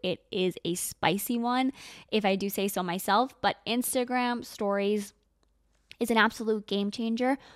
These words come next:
when you have a proper strategy and when you utilize it the correct way, and most importantly, when you are embodying the transformation that you're selling on Instagram stories. So what does that mean and what does that look like?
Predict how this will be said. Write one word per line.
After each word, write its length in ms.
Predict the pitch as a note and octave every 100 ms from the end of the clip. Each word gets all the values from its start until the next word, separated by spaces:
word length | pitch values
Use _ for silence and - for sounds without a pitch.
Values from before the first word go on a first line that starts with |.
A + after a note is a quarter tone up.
| -
when 340 | - F#3+ A#3+ C#4
you 100 | D4+
have 160 | C#4+
a 60 | B3+
proper 340 | B3+ A#3 G#3+
strategy 540 | A3 - G3 G3 G3+ A3+
and 120 | G#3
when 100 | G#3
you 100 | G3+
utilize 600 | F#3+ G3 G#3 G#3 G3+ G3+
it 100 | F#3+
the 60 | -
correct 560 | - F#3 F3+ F#3 - -
way, 420 | G3 E3+ G3+ C4+ - - - -
and 160 | A3 A3
most 240 | G3 -
importantly, 720 | G#3 - G3+ F#3+ F#3+ A#3+ C4
when 560 | - G3 F#3 G3+ G#3 A#3+
you 260 | A#3 A#3 -
are 240 | - F#3+ -
embodying 920 | G3+ F#3+ - F#3 G3+ A3 G#3 F3+ G3
the 100 | G3
transformation 760 | - G#3 G3 G#3 F3+ D3+ - G#3
that 120 | -
you're 140 | F#3+
selling 640 | F#3+ - F#3 G3 A#3 C4 C4+ - - - -
on 280 | G#3+ G#3 G3
Instagram 500 | G3 G3 G3 F#3 F#3+
stories. 400 | - F#3+ - -
So 180 | G#3+
what 580 | F3+ F#3+ F#3 F#3+ G3+ -
does 160 | G3 F#3+
that 180 | F#3 -
mean 340 | G3 G#3 A3
and 80 | F#3+
what 80 | G3
does 140 | F#3+
that 160 | F3 -
look 220 | F#3 -
like? 320 | A#3+ C4 -